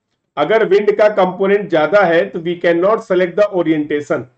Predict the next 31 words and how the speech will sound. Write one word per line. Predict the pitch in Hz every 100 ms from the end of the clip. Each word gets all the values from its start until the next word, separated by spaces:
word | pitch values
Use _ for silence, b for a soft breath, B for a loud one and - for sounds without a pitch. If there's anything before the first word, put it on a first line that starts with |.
| _ _ _ _ _ _ -
For | 175 214 -
that, | 208 202 - _ _ _ _ _
to | 196
select | 180 202 233 214
the | 247 226
runway | 208 202 226 208
orientation, | 196 190 185 190 175 220 233 233
इसीलिए | 175 220 214 214
तो | 208
ये | 208 214
पूरी | 208 196 208
स्टडी | - 185 190 202
परफॉर्म | 180 170 180 185
कर | 180
रहे | 208 160
हैं। | - _ _ _ _ _ _ _ _ _ _ _ _
तो | 160
we | 160 208
will | 233 226
check | 226 196
the | 240 -
suitability, | 202 208 196 190 190 190 127 _ _ _ _ _ _ _ -
we | -
will | 208 202
check | 214 214 202
the | 233
suitability | 208 202 196 185 175 214 240
कि | 208
किस | - 202 -
डायरेक्शन | 175 170 165 - 214
में | 220